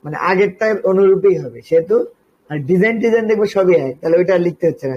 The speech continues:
শুধু আমরা দেখবো কি, যে কিভাবে এই কাজটা সার্ভারে বিল্ডের সময় আমরা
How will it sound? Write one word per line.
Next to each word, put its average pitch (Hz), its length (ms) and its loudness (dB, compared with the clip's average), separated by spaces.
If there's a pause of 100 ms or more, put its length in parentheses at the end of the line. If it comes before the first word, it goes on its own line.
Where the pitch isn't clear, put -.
শুধু 160 140 -4 (100)
আমরা 175 140 -4 (100)
দেখবো 180 180 0 (100)
কি, 147 100 -8 (540)
যে 175 80 2 (140)
কিভাবে 208 280 0 (180)
এই 233 160 2
কাজটা 208 320 -4 (520)
সার্ভারে 202 480 2 (140)
বিল্ডের 220 360 2 (100)
সময় 220 280 -4
আমরা 226 140 -2